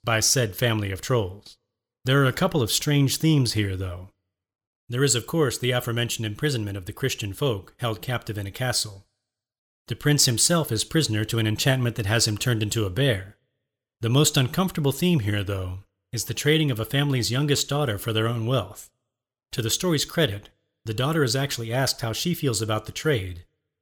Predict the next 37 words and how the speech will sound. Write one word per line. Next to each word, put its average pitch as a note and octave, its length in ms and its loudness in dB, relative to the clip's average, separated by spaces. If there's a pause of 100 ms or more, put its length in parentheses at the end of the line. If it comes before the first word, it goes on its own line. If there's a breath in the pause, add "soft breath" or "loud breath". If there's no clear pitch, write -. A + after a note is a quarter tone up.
and A2 140 -4
she C#3+ 140 0
says A#2+ 280 2
she A#2 140 -2
is F#2+ 100 -4
firmly C3+ 380 2
against B2+ 360 0
it, G2+ 180 -14 (540)
and G#2+ 100 -6
it G#2+ 80 -6
turns C3+ 240 0
out B2+ 140 4
to - 80 -6
be A#2 100 0
the G2+ 140 -6
father D#3+ 360 0
who A2+ 120 -4
tries G#2+ 280 -2
to - 80 -6
convince G2+ 380 -4
her A#2 80 -6
to G2+ 80 -4
go G#2 160 -4
along A#2 260 0
with F2 160 -10
it. - 160 -18 (440)
So A#2 200 0
that's D3 260 4
an C3+ 60 4
interesting A#2 380 0
conversation G#2 580 2
to G2+ 60 0
have G#2 240 2
in G#2 80 0
and G2+ 80 0
of G2 100 -2
itself. G2 520 0